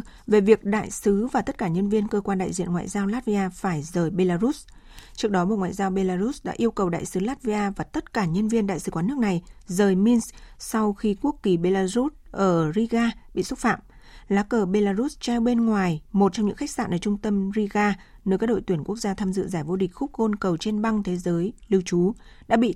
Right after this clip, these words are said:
thay bằng lá cờ trắng đỏ trắng, lá cờ của phe đối lập Belarus.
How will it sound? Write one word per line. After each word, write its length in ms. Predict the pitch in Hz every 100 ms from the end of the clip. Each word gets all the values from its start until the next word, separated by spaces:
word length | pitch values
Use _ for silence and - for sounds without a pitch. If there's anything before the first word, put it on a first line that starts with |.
| -
thay 200 | 262 240
bằng 200 | 190 160
lá 100 | 160
cờ 180 | 226 175 -
trắng 280 | - 160 214
đỏ 200 | - 185 131
trắng, 280 | - 160 185 - - -
lá 100 | 190
cờ 160 | 180 190
của 100 | 190
phe 140 | 226
đối 180 | 180 165
lập 160 | 226 - -
Belarus. 500 | 165 156 185 240